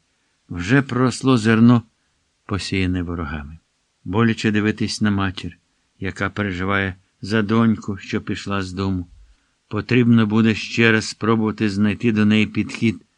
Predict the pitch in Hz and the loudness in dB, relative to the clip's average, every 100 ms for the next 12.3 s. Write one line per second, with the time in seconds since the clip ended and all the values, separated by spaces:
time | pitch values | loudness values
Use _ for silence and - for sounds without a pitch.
0 | _ _ _ - 110 - 98 92 90 95 | _ _ _ -12 -12 -8 -6 -4 -4 -4
1 | 85 90 87 85 76 - - - _ _ | -4 -2 -2 -4 -6 -12 -20 -20 _ _
2 | _ 110 120 139 131 113 107 107 107 101 | _ 4 8 10 10 8 6 6 6 6
3 | 107 104 98 110 135 135 _ _ _ _ | 4 2 4 6 4 2 _ _ _ _
4 | _ - 110 139 139 165 143 123 - 123 | _ -2 6 6 6 8 10 10 8 6
5 | 117 104 107 107 113 104 107 139 120 120 | 8 8 4 4 2 2 4 4 4 0
6 | 113 _ _ _ _ 104 92 135 151 - | -2 _ _ _ _ -6 4 6 6 6
7 | 123 117 117 113 147 135 139 - 131 135 | 6 8 8 6 6 8 6 4 6 8
8 | 131 113 127 123 127 120 - 123 120 113 | 8 8 6 6 4 0 4 6 6 4
9 | 113 98 92 - 98 101 - 101 - 104 | -2 0 -6 -6 -4 -4 -4 -6 -6 -12
10 | _ _ _ _ _ - 110 98 104 107 | _ _ _ _ _ -4 -2 0 2 2
11 | 110 110 104 107 110 107 - 107 110 107 | 4 2 2 2 2 0 -2 -2 0 2
12 | 113 - | 0 -2